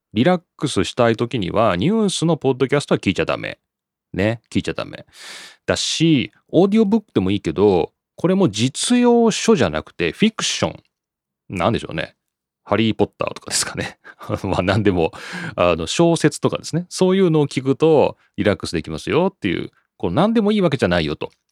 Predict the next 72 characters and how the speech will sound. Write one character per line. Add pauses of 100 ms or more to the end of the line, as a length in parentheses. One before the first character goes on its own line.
(140)
ね、
人
が
話
し
て
る
も
の
だ
っ
た
ら
何
で
も
い
い
で
す
よ
っ
て
わ
け
じ
ゃ
な
い
ん
だ
よ
っ
て
い
う
と
こ
ろ
も、 (300)
ま
あ、
こ
の
カ
ラ
ゲ
オ
ル
ギ
ス
ら
の
研
究
と
し
て
は
面
白
い
と
こ
ろ
か
な
と
思
い
ま
す。